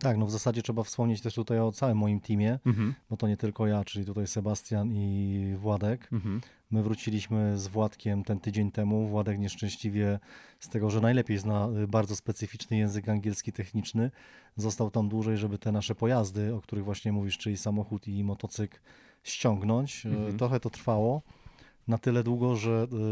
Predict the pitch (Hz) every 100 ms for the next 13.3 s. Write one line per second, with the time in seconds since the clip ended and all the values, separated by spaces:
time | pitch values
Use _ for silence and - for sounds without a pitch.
0 | 107 107 107 104 120 120 110 117 110 110
1 | 117 123 131 117 113 104 - - 120 110
2 | 120 113 107 110 - 107 101 101 98 110
3 | 104 107 - - 110 107 107 127 113 -
4 | 101 101 101 110 107 - 110 110 107 107
5 | - - - - - 110 110 117 107 113
6 | 107 101 117 113 123 147 120 113 110 104
7 | 104 113 110 - 110 110 101 - 107 -
8 | 110 104 104 101 107 104 104 104 104 104
9 | 92 98 - - - - - - - -
10 | - - - - 110 127 117 110 - 113
11 | 123 101 107 107 156 - _ - 135 117
12 | 117 123 131 120 113 - 107 101 110 -
13 | 104 - -